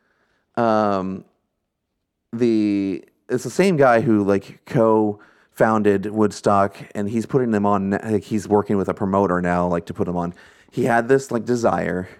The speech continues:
to, to showcase to the world that we had all come together at this,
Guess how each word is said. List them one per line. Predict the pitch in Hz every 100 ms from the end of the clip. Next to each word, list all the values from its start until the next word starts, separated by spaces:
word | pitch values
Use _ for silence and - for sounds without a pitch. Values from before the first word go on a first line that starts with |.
| _ -
to, | 117 95 90 92 - _ _ _ _ -
to | 117
showcase | 101 143 127 - 117 -
to | 113
the | 120
world | 101 98 92 90
that | 101 98
we | 104
had | 101
all | 104
come | - 113 107
together | 98 101 95 98 95
at | -
this, | 101 98 -